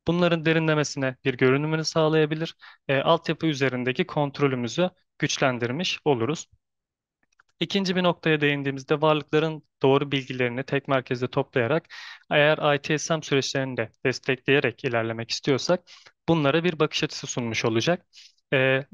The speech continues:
günüm, şu anki günün konusu Asset Explorer üzerinde örnekleyeceğim gerçi ama, e, aynı zamanda Service Desk Plus da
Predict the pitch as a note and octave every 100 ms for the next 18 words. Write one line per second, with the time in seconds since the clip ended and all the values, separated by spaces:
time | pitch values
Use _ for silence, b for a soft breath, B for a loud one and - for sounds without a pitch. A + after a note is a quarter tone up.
0 | F#3+ - D3+ F3 F3 F3 D#3 - E3 D#3+
1 | - D#3 D#3 D#3+ D#3 D3+ - D#3 D3 D3+
2 | D3+ D#3 - D#3+ D3 C#3 C#3+ C#3+ C#3+ A#2
3 | A2+ B2+ A#2+ A#2 A#2+ A#2+ F#3 E3 E3+ B
4 | B B C#3 C#3 D3+ C#3 C#3+ C#3+ C#3 -
5 | C#3+ C#3 D3 - - C#3+ - A#2